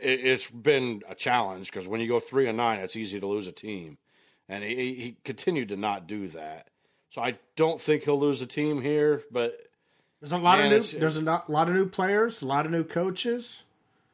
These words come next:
Speaker 1: Yeah, and it's just, I, I don't, this game could be concern-, could be concerning if we come in and give it, maybe try too hard, you know what I mean?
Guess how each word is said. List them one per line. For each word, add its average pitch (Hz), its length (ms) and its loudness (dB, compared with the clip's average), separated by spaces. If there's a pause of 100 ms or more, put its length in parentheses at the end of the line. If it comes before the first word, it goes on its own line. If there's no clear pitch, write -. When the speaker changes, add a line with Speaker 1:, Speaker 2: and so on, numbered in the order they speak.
(140)
Speaker 1:
Yeah, 135 340 -2
and 117 140 0
it's 127 180 -2
just, - 280 -6
I, 127 240 2
I 120 80 2
don't, 120 240 -4 (1200)
this 135 140 -6
game 208 240 4
could 165 240 2
be 143 120 2
concern-, 131 540 -4 (220)
could 208 320 4
be 139 160 0
concerning 120 600 -4
if 113 180 2
we 135 60 -6
come 139 260 -2
in 123 300 -2 (1000)
and 123 200 -6
give 135 180 4
it, 117 180 -4 (920)
maybe 139 180 -2
try 135 260 2
too 151 260 0
hard, 151 340 0
you 151 80 -6
know 151 80 -2
what 156 80 0
I 151 60 -2
mean? 156 300 -4